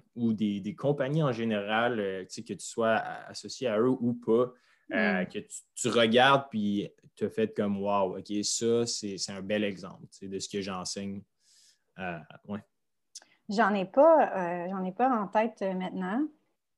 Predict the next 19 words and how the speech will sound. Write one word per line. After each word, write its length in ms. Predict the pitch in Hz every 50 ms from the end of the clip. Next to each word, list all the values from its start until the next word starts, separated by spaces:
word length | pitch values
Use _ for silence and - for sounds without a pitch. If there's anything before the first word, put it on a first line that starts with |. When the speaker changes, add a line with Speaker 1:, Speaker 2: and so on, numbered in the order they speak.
| _ -
Speaker 1:
Ok. 180 | 110 - - - - - _
Speaker 2:
Mais 360 | - 214 208 208 202 196 190 185
je 60 | -
te 80 | -
dirais 260 | 202 190 214 220 254 262
que 80 | 269 233
moi, 320 | 208 208 208 220 233 247
en 40 | 240 240
tant 160 | 240 226 240
que 100 | 240 226
consommatrice, 1120 | 208 208 - 226 202 185 185 185 - - - 220 226 247 254 - - - - - - _ _ _ _ _ _ _ _ _ _ _ _ _ -
attends, 220 | 226 - 233 220
j'en 180 | 202 214 202 202
ai 120 | 208 214
un, 100 | 208 214 214
j'en 160 | 214 214 208
ai 100 | 208 214
un, 140 | 226 233 240
c'est 500 | 240 - - 214 214 208 208 208 -